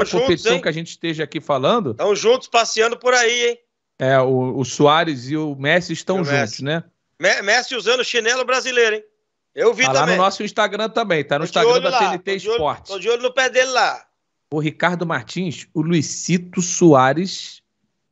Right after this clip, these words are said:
Speaker 2: pode estar vindo jogar aqui no nosso futebol, né, no futebol sul-americano, no River Plate, hein? O que que você acha disso?
Speaker 1: Ótimo.
Speaker 2: Su-, Soares muda
Speaker 1: É,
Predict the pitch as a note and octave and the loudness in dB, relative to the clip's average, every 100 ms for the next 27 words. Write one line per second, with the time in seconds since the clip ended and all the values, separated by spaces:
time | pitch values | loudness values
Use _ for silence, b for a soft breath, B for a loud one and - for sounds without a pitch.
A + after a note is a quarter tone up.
0 | _ - C#3 C#3 E3 - F3 D#3 C3+ D#3+ | _ 2 6 6 4 -2 0 0 0 -4
1 | D3 D3 C3 D3 C3+ D3+ C#3+ C#3+ F#3 - | -2 0 2 0 -2 -6 -6 0 -2 -2
2 | F#3 F3+ C3+ C3 F3+ C#3 C#3 A#2 A2 - | -6 -2 2 4 4 2 -2 -4 -6 -8
3 | B2+ C3+ D#3 C#3+ C#3 B2 A#2 C#3 E3+ F#3 | -2 0 2 0 2 -2 -2 0 0 -2
4 | F3+ b b b b _ - B2+ F#3+ F#3 | -8 b b b b _ -2 6 6 6
5 | B2 G#3 G#3+ A#3 - - E3 E3+ - F3 | 4 0 4 2 2 2 4 2 0 -2
6 | F#3 B2 B2 - F#3+ - - F3 E3+ G3 | 0 -4 -8 -8 -2 0 2 2 4 0
7 | - D3 - D3 G#3+ G#3+ G#3+ F#3+ D#3 C3 | -2 -6 -6 -6 -2 -2 -2 -4 -4 -6
8 | - - _ _ _ _ _ _ - F3 | -10 -20 _ _ _ _ _ _ -4 2
9 | E3 G3+ F#3 C3+ C#3+ E3 F#3 G#3+ D3 B2 | 4 4 0 -6 -10 -8 -6 -4 -4 -4